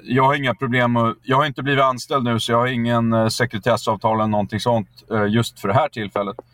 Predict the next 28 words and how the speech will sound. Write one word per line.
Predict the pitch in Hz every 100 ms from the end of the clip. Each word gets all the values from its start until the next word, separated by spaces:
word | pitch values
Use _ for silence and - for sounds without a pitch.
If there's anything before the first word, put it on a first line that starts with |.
| - - -
Eh, | 107 104 104 104 104
men | 107 107
det |
jag | 113 127 143
försöker | 135 143 -
göra, | 123 113 110
det | 120
är |
att | 120
komma | - 123
in | 117 113 101
på | 113 107 107
sociala | 101 113 120 110
medier, | 110 107 98 101 98 98 101
eh, | 95 _ _ _ _ _ -
kampanjerna | - - 123 127 95
och | 101
helt | 104 101
enkelt | 104 98 101
med | 104
Daniel | 101 101
Scavino. | 95 107 104 110 104 - _ -
Eh, | 104 101
det | 101
var | 120
någonting | 117 110 113 110
som | 113
vi | 104 101 101